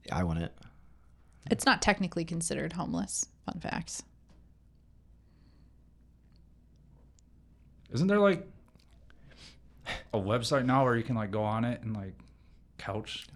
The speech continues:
Speaker 3: like,
Speaker 1: Rate,
Speaker 3: couch
Speaker 1: rate,
Speaker 3: surf
Speaker 1: rate
Speaker 3: or
Speaker 1: your
Speaker 3: something like that,
Speaker 1: homelessness?
Speaker 3: where you can just, like, they rent their couches to people to sleep on?
Speaker 1: Yeah, that was,
Speaker 2: Yeah,
Speaker 3: I don't even know
Speaker 1: uh,
Speaker 3: if it
Speaker 2: it's very
Speaker 3: exists anymore or
Speaker 2: weird.
Speaker 3: not, but
Speaker 1: I think that was more,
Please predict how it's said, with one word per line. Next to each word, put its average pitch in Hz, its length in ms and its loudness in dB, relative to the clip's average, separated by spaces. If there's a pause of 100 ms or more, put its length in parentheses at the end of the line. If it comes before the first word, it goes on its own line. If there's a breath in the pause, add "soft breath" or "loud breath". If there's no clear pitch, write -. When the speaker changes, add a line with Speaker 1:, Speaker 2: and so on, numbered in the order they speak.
(140)
Speaker 3:
like, 92 120 2
Speaker 1:
Rate, 90 260 4 (140)
Speaker 3:
couch 104 180 8
Speaker 1:
rate, 95 160 10
Speaker 3:
surf - 280 10
Speaker 1:
rate 95 80 12
Speaker 3:
or - 40 10
Speaker 1:
your - 80 6
Speaker 3:
something 131 280 6
like 135 180 10
that, 139 60 8
Speaker 1:
homelessness? 143 180 10
Speaker 3:
where 131 100 8
you 131 60 6
can 131 100 0
just, 120 160 2
like, 104 200 -4 (300 loud breath)
they 120 80 4
rent 135 420 4
their 127 140 2
couches 131 480 0
to 107 60 -10
people 101 300 -10
to 82 100 -10
sleep - 300 -12
on? - 160 -16 (440)
Speaker 1:
Yeah, 151 240 6
that - 160 2
was, 104 160 4
Speaker 2:
Yeah, 104 120 10
Speaker 3:
I - 40 10
don't 131 120 12
even 131 100 10
know 120 80 10
Speaker 1:
uh, 117 60 10
Speaker 3:
if 117 60 6
it 110 60 8
Speaker 2:
it's 107 140 8
very - 140 8
Speaker 3:
exists 165 160 6
anymore - 320 4
or 165 60 2
Speaker 2:
weird. 90 80 0
Speaker 3:
not, 92 300 -2
but - 220 -8 (340)
Speaker 1:
I 110 60 4
think 127 160 6
that 113 100 8
was 95 140 6
more, 104 360 8